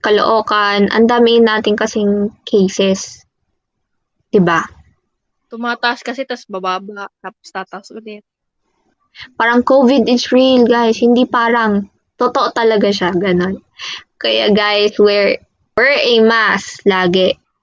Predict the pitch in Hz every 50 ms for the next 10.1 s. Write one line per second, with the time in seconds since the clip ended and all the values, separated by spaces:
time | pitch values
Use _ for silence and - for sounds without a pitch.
0 | _ _ 247 277 277 294 302 349 359 370 370 381 403 381 311 311 302 311 311 -
1 | 269 240 240 240 - - 262 254 262 262 214 - - - 226 214 208 202 202 202
2 | 202 196 196 196 202 214 220 - _ _ _ _ _ _ _ _ _ _ _ _
3 | _ _ _ _ _ _ _ _ _ _ _ _ _ _ _ _ _ _ _ -
4 | 208 202 202 196 190 190 190 185 185 185 185 185 202 208 220 226 220 202 226 220
5 | 208 - 202 202 196 190 185 190 180 180 180 190 196 - _ _ _ - 233 -
6 | - - 349 311 359 302 - 294 - - _ - - - - _ _ _ - -
7 | - - - - - - - - - - - 269 247 247 262 254 - 269 302 302
8 | 269 247 247 247 254 254 247 247 240 220 208 226 247 226 - - 208 208 202 226
9 | 226 220 220 220 220 226 220 214 - 202 196 196 202 196 - 214 208 185 175 180
10 | 185 185